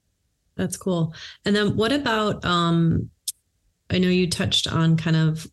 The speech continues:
uh, not voice commands, but using our voice too, and the breathing and kind of,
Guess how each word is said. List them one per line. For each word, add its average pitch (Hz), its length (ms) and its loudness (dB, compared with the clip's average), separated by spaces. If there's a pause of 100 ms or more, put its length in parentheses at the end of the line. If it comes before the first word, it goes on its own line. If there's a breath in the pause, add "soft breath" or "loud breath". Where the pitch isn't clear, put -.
(120)
uh, - 380 -4 (260)
not 196 200 0
voice 170 300 0
commands, 156 440 2
but 160 200 0
using 208 360 2
our 143 160 0
voice - 540 -2
too, 151 500 0
and 160 200 4
the 156 80 2
breathing 160 760 2
and 156 340 0
kind 160 200 0
of, 151 220 0